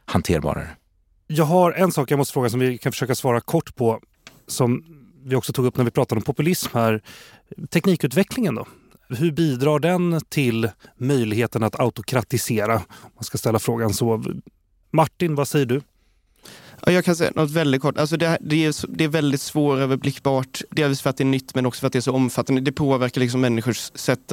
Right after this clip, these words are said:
Speaker 3: att, att kommunicera och inte minst delta liksom i samhället. Och liksom vidden av effekt det har på demokratin är tanken väldigt mycket är liksom en,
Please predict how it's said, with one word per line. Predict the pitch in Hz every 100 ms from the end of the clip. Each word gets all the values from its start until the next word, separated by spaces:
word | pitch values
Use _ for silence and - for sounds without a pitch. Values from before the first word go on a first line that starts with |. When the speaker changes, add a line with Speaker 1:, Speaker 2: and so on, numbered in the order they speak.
| -
Speaker 3:
att, | 117 - -
att | 123 117
kommunicera | - 127 120 - 151 139 120
och |
inte | 135 160
minst | 139 123
delta | 143 113 82 110
liksom | 107 113
i |
samhället. | - 151 156 185 208 _ - - - - -
Och | 147 139 - - -
liksom | 139 139 143
vidden | 135 165 147 127 151 160
av | 147
effekt | 143 147 135 -
det | 131
har | 123
på | -
demokratin | 120 117 - - 143 127
är |
tanken | 120 139 131 131 131
väldigt | 117 120
mycket | 117 -
är | 113 104
liksom | 113 -
en, | 104